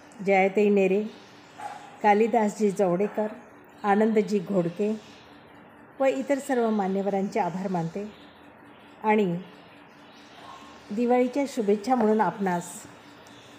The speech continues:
दीपावली हे शीर्षक असलेली कविता प्रस्तुत करते. "दीप दीप घेऊन प्रकाश लेऊन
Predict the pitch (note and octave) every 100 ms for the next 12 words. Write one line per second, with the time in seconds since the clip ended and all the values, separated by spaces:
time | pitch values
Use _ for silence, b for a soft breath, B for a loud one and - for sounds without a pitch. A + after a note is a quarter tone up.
0 | - F#3 A#3+ B3 C4+ C4 A#3+ A#3+ A#3 A#3+
1 | B3 - - - - - - - - A#3
2 | A3+ A#3 F#3+ - A3 F#3 - F#3+ F#3 E3+
3 | - - - G3 G3+ G#3 G3+ F3+ A3+ A3
4 | G3+ E3+ G3+ A3+ - - - - - -
5 | - - - - - G3 B3 C#4+ D4 A3+
6 | B3+ C4+ C#4 G#3+ A3 G#3 A#3 A3+ G3 G#3
7 | - - G#3 G#3 C4+ C4+ C#4+ G#3 G3 A3
8 | A3+